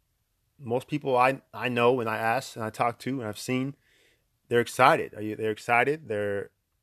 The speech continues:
happy. Their energy levels are up. Um, all these things are, are increased during the holidays, right? Um, the amount of love kinda seen and, and shown, I feel like, is, is higher.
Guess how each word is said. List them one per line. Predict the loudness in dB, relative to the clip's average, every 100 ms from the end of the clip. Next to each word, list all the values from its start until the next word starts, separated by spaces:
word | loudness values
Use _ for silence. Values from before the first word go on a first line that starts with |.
| _
happy. | -2 0 0 -4 -8 -14 _ _ _ _ _ _ _ _ _ -10
Their | -4
energy | -2 0
levels | 4 4 4
are | 0 4
up. | 4 4 -6 _ _ _
Um, | -6 -4 -2 -4 0
all | 2
these | 2
things | 0 2 6
are, | 6 6 2
are | 0 -2
increased | -4 -2 -2 0
during | -2 -2
the | 2
holidays, | 4 4 2 -4 -8 -2
right? | -2 -2 _ _ _ _ -8
Um, | -4 -4 -6 -2
the | 0
amount | 2 2
of | 4
love | 8 8 6
kinda | -2 -4
seen | -4 -4 0 0 -2
and, | -4 -6
and | -6
shown, | -2 2 2 2
I | -4
feel | -4 0
like, | 2 2 -2
is, | -8
is | -10 -12
higher. | -4 0 0 -2 -10